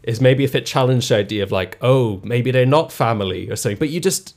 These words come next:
again, for so long, it's just like we've all taken it that they have that relationship. <laughs> And so it's just, why are we spending time just, like,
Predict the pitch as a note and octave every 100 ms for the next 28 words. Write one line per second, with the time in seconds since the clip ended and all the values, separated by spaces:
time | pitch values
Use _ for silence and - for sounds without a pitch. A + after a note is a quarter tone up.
0 | _ - C#3+ E3+ F#3 D#3+ B2+ D3+ - F3
1 | E3+ F3 E3 B2+ D#3+ D3 C#3+ D3 C#3+ D#3+
2 | D3+ D#3+ E3 C3+ G2 A2 G#2+ A#2 C#3 C3+
3 | C3 B2 B2 B2+ D3+ - B2+ - A#2+ C3
4 | - - - - A#3+ F#3 - D#3+ C3 F3+
5 | E3 - D3+ F3 - C#3 D#3+ F3+ F3 -
6 | E3 D#3 D#3 D3 D#3 F3 D#3 G#2+ A#2+ -
7 | C3+ A2+ - _